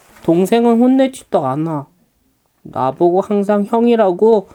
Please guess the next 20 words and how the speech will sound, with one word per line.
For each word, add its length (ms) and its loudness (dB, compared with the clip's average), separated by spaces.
맨날 400 -2
나만 400 -2
혼내시는 640 -2
것 160 -4
같아. 320 -12
한 240 -2
번은 340 2
놀이터에 500 2
가는데 720 0
엄마가 480 -2
동생을 540 -4
데려가라고 680 -2
했어. 440 -6
하지만 500 -4
난 300 -8
친구들이랑 800 -6
노는 300 -8
게 160 -8
더 160 -12
좋은걸. 580 -6